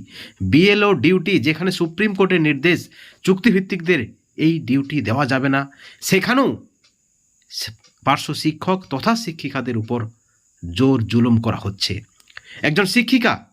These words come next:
বিএলও ডিউটি নিতে না চাইলে প্রধান শিক্ষক তাকে অ্যাটেন্ডেন্সে সই করতে দিচ্ছেন না। ঠিক অপরদিকে আপনারা দেখেছেন, এর আগেই আপনাদেরকে আমরা ভিডিওতে দেখিয়েছি নদিয়ার ঘটনা।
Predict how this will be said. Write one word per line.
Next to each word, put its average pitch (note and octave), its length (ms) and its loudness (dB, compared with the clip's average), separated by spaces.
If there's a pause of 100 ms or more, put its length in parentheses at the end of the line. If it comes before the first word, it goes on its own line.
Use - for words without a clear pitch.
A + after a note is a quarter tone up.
(220)
বিএলও D3+ 360 2
ডিউটি C3+ 400 2
নিতে A#2 300 0 (100)
না A2 240 -2
চাইলে D3 440 4 (560)
প্রধান C#3+ 320 0
শিক্ষক D#3 560 -6 (200)
তাকে A2 340 -4 (240)
অ্যাটেন্ডেন্সে B2+ 800 -4
সই G3+ 420 0
করতে C#3+ 320 -4
দিচ্ছেন F#2 380 -10
না। F2+ 120 -12 (680)
ঠিক A3+ 200 4
অপরদিকে F#3+ 460 0
আপনারা D#3+ 280 -2
দেখেছেন, C3+ 440 -2 (1120)
এর C#3 160 4
আগেই E3+ 380 0
আপনাদেরকে B2+ 480 -4 (360)
আমরা A#2+ 220 0
ভিডিওতে B2 400 0
দেখিয়েছি D#3+ 500 2
নদিয়ার A#2 500 2
ঘটনা। D#3+ 400 0